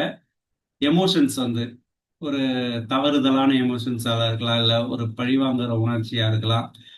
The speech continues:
அல்லது ஒரு கெட்ட சிந்தனைகள், ஏமாற்ற சிந்-, இந்த மாதிரியான எந்த விஷயமா இருந்தாலும், ஒரு கட்டத்துல அது பெருசாகும்போது நம்மள அதன-, அதன-, அதனுடைய விளைவுகளை நாம சந்திச்சு ஆகணும்.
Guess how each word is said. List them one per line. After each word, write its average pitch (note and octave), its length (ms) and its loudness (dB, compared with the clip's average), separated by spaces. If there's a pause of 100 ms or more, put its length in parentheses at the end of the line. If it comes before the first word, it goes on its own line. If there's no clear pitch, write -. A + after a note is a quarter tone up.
(160)
அல்லது C3 340 2
ஒரு A#2+ 200 2 (1700)
கெட்ட B2 240 0
சிந்தனைகள், B2 760 2
ஏமாற்ற B2+ 420 2
சிந்-, A2+ 260 -6 (160)
இந்த E3+ 160 4
மாதிரியான E3 440 6
எந்த D3 180 2
விஷயமா F#3 360 0
இருந்தாலும், B2 460 0 (540)
ஒரு D#3+ 140 2
கட்டத்துல F#3 380 0
அது D3+ 120 -2
பெருசாகும்போது D3+ 720 2
நம்மள C3+ 260 4 (300)
அதன-, C#3+ 380 0
அதன-, D3 520 0
அதனுடைய C#3 480 2
விளைவுகளை D#3 480 2
நாம B2 260 0
சந்திச்சு C3+ 360 -2
ஆகணும். G#2 340 -4